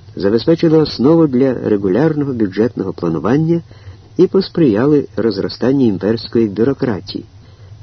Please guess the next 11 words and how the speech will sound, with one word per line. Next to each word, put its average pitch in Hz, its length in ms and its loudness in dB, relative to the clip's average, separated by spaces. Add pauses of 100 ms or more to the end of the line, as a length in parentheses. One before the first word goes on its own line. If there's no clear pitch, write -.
(460)
Лунали 110 520 2
скарги, 120 520 -2
що 104 220 -4
збирачів 95 580 0
податків 98 560 -2
більше, 107 500 0
ніж 95 240 -2
платників. 110 760 0 (800)
Карбування 123 640 2
золотої 113 460 2
монети, 120 680 2